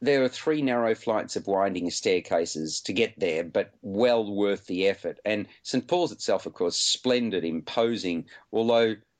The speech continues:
you can no longer take photographs inside, which, again, I could when I was last there quite some time ago. And, and why is that? Well, fear that modern photography and modern photographic techniques will lead to bleaching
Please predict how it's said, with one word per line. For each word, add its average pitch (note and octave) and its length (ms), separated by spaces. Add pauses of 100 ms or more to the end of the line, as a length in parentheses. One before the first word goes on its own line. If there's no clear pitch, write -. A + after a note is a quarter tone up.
(340)
you B2 160
can A2+ 180
no B2 160
longer A2+ 360
take G2 300
photographs F#2+ 760
inside, F2 760
which, G#2 200
again, F2 460
I F2+ 120
could - 280
when F2 200
I E2+ 100
was E2 240
last E2+ 300
there E2 160
quite - 360
some C#2+ 240
time F#2 300
ago. D2+ 340 (480)
And, A#2 200
and A2+ 320
why B2 240
is A#2 80
that? A#2+ 240
Well, A#2 260 (240)
fear D3+ 360
that - 160
modern A2 340
photography G#2 800
and G2 180
modern G2 300 (160)
photographic F#2 560
techniques G2+ 480
will G2+ 160
lead G#2+ 240
to - 100
bleaching F#2+ 800